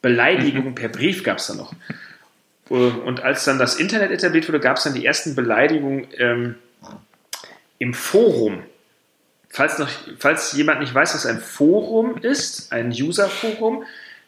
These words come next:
Speaker 1: der kann das gerne ja mal googeln.
Speaker 2: Hast
Speaker 1: Und
Speaker 2: du dir
Speaker 1: da
Speaker 2: deine
Speaker 1: gab's dann die ersten Bele-, was?
Speaker 2: Mhm.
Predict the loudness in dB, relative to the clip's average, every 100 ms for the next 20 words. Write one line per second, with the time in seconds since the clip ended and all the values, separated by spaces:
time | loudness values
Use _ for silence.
0 | -4 -2 0 0 -2 0 2 2 0 2
1 | 0 -2 -10 -4 -2 0 0 -2 -14 _
2 | _ _ _ _ _ _ -20 _ _ _
3 | -20 -18 -18 _ -2 0 4 4 6 4
4 | 4 2 0 0 0 0 -6 -16 _ -2
5 | 0 0 -6 -12 -14